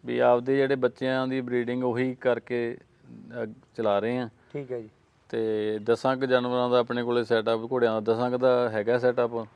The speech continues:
Speaker 2: ਹਾਂਜੀ
Speaker 1: ਉਹ
Speaker 2: ਬਾਈ।
Speaker 1: ਜਦੋਂ ਫਿਰ ਦਸ ਬਾਰਾਂ ਤੋਂ ਹੁਣ ਅੱਗੇ ਹੋਊਗਾ, ਫਿਰ ਉਹ ਹੌਲੀ ਹੌਲੀ ਵਿੱਚੋਂ ਇੱਕ ਅੱਧਾ ਚਲੋ ਕੱਢ ਦਿੰਦਾ ਬੰਦਾ।
Speaker 2: ਠੀਕ ਹੈ ਜੀ
Speaker 1: ਪਰ
Speaker 2: ਬਾਈ।
Speaker 1: ਹਾਲੇ ਤੱਕ, ਹੁਣ ਤੱਕ ਇਨਵੈਸਟ ਹੀ ਕਰ ਰਹੇ ਹਾਂ।
Speaker 2: ਠੀਕ ਹੈ ਜੀ ਬਾਈ।
Speaker 1: ਤੇ ਵੱਛੀਆਂ ਇਸ ਕਰਕੇ ਪਾਈਆਂ ਵੀ ਚਲੋ ਇਹਨਾਂ ਦਾ ਦੁੱਧ ਦਾ ਰੈਗੂਲਰ ਕੰਮ ਚੱਲੀ ਜਾਂਦਾ।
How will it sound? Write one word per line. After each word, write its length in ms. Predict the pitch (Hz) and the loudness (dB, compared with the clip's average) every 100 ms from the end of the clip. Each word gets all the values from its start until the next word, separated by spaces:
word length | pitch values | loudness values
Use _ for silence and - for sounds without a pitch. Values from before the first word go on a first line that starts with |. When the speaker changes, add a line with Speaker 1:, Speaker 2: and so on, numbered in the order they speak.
| - | -12
Speaker 2:
ਹਾਂਜੀ 200 | 139 131 | -10 -8
Speaker 1:
ਉਹ 60 | 120 | -6
Speaker 2:
ਬਾਈ। 80 | 123 | -2
Speaker 1:
ਜਦੋਂ 180 | 131 127 | -2 -2
ਫਿਰ 180 | 131 | -2
ਦਸ 240 | 123 127 120 | 2 2 4
ਬਾਰਾਂ 280 | 127 131 131 | 2 2 2
ਤੋਂ 100 | 131 | 0
ਹੁਣ 180 | 131 | -2
ਅੱਗੇ 220 | 123 120 127 | -2 -2 0
ਹੋਊਗਾ, 300 | 123 127 123 | 0 0 0
ਫਿਰ 160 | 127 | 2
ਉਹ 140 | 123 117 | 2 2
ਹੌਲੀ 180 | 123 | 2
ਹੌਲੀ 140 | 123 123 | 2 0
ਵਿੱਚੋਂ 260 | 117 - | -4 -2
ਇੱਕ 140 | 117 120 | 0 0
ਅੱਧਾ 160 | 117 | -2
ਚਲੋ 180 | 117 110 | 0 0
ਕੱਢ 200 | 104 113 | 0 -2
ਦਿੰਦਾ 260 | 123 120 113 | -2 -2 -2
ਬੰਦਾ। 260 | 107 104 107 - | -4 -8 -12 -16
Speaker 2:
ਠੀਕ 260 | - 147 135 | -10 -6 -6
ਹੈ 60 | |
ਜੀ 120 | 120 113 | -6 -4
Speaker 1:
ਪਰ 120 | 123 | -2
Speaker 2:
ਬਾਈ। 100 | 117 | 2
Speaker 1:
ਹਾਲੇ 160 | 120 | 2
ਤੱਕ, 280 | 123 135 123 120 - _ - - - 123 | 4 4 4 -4 -20 _ -20 -20 -8 -6
ਹੁਣ 100 | 117 | 0
ਤੱਕ 240 | 131 123 | 0 0
ਇਨਵੈਸਟ 380 | 123 117 113 - | -2 -2 -4 -4
ਹੀ 60 | |
ਕਰ 160 | 127 98 | -2 -2
ਰਹੇ 160 | 95 95 | -4 -12
ਹਾਂ। 80 | 101 _ _ | -14 _ _
Speaker 2:
ਠੀਕ 220 | 143 131 | -12 -8
ਹੈ 60 | 127 | -8
ਜੀ 140 | 113 110 | -8 -12
ਬਾਈ। 120 | 110 _ _ | -14 _ _
Speaker 1:
ਤੇ 80 | 123 | -2
ਵੱਛੀਆਂ 440 | 127 131 147 156 | 0 0 2 4
ਇਸ 140 | 147 135 | 4 6
ਕਰਕੇ 280 | 147 147 151 | 4 4 0
ਪਾਈਆਂ 360 | 151 147 147 | 2 2 0
ਵੀ 80 | 147 | 0
ਚਲੋ 240 | 139 139 | 0 0
ਇਹਨਾਂ 220 | 139 147 147 | 0 0 0
ਦਾ 120 | 139 | 0
ਦੁੱਧ 220 | 123 127 | 0 -2
ਦਾ 320 | 139 139 127 110 _ - | 2 2 2 -4 _ -2
ਰੈਗੂਲਰ 360 | 117 113 120 117 | 0 2 2 2
ਕੰਮ 240 | 120 117 | -2 -2
ਚੱਲੀ 260 | 113 110 110 | -4 -4 -4
ਜਾਂਦਾ। 320 | 113 117 | -2 -2